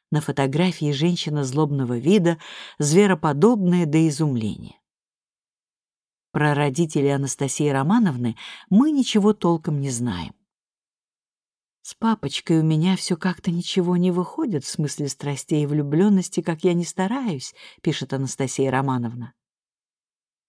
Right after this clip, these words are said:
Вечерами супруги любили гулять рука об руку или же обнявшись по комнатам или по дорожкам сада. И Василий Афанасьевич,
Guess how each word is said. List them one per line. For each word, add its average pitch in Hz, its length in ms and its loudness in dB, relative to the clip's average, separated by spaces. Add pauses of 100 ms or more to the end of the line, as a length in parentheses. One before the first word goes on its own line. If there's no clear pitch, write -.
(220)
Вечерами 208 600 2
супруги 220 460 2
любили 190 460 6
гулять 156 440 0
рука 147 240 -2
об 196 320 4
руку 196 280 2
или 226 340 4
же 151 160 2
обнявшись 147 580 -2
по 120 140 -2
комнатам 202 560 2 (320)
или 277 220 4
по 180 100 -2
дорожкам 151 520 0
сада. 110 500 -2 (600)
И 139 100 2
Василий 135 440 2
Афанасьевич, 135 840 -2